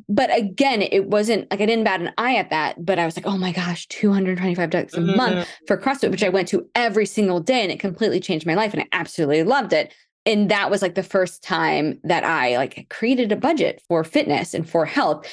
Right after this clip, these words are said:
Speaker 1: And then same thing, like, my first bikini show that I did, it was gonna be three grand.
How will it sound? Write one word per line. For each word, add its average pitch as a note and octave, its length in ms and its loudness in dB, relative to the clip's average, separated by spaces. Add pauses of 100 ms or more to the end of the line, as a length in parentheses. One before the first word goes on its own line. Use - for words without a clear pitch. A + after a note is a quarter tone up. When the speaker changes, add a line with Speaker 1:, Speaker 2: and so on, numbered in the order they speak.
(120)
Speaker 1:
And B3+ 140 4
then C#4 140 6
same C#4+ 340 2
thing, C#4 220 2
like, E3+ 220 0 (440)
my G#3 100 2
first G#3+ 260 0
bikini G3+ 380 0
show E3+ 400 0 (300)
that F3+ 100 2
I D#3 160 2
did, D#3+ 500 2 (260)
it F#3+ 120 2
was F#3+ 160 0
gonna F3+ 200 0
be D#3+ 440 0 (560)
three G3+ 300 2
grand. E3 520 0